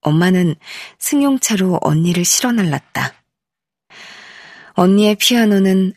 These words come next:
아버지의 자랑거리였고, 중산층에 진입한 상징 같은 거였다. 나는 언니를 가엾게 바라보면서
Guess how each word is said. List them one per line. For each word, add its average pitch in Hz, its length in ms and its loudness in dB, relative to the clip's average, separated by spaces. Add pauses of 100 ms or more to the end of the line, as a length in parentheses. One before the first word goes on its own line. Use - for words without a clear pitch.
아버지의 165 600 0
자랑거리였고, 147 1040 -2 (680)
중산층에 170 760 0
진입한 131 760 -6 (160)
상징 247 480 -4
같은 160 360 -6
거였다. - 600 -8 (2500)
나는 180 440 0 (300)
언니를 202 420 2
가엾게 196 520 0
바라보면서 175 880 -2